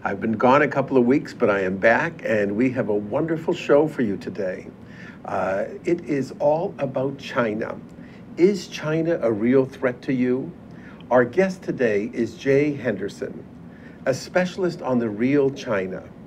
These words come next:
Not the China you see in thirty seconds on the news, but the China that has become a country balancing socialism, communism, capitalism, and unbelievable growth.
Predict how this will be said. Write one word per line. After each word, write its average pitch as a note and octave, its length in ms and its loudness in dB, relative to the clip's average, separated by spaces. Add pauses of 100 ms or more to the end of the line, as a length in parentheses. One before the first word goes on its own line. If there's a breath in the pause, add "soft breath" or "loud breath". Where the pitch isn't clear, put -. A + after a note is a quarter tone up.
Not A3 220 2
the G#3+ 80 2
China E3+ 380 2
you C#3+ 160 0
see D3 260 0
in A#2+ 160 2
thirty B2 300 2
seconds G#2+ 440 -4
on F#2+ 140 -2
the F#2+ 80 -6
news, G#2 580 -4 (420 loud breath)
but B2 120 -2
the B2+ 100 0
China E3+ 460 2
that D#3 140 0
has B2 200 2
become B2 420 -2
a A2 60 -2
country D#3 520 -4
balancing C3 640 -2
socialism, D#3 840 0 (280 loud breath)
communism, C#3 840 0 (160)
capitalism, C3 840 -2 (200 loud breath)
and A2 360 -4
unbelievable A#2+ 680 0
growth. F2+ 420 -8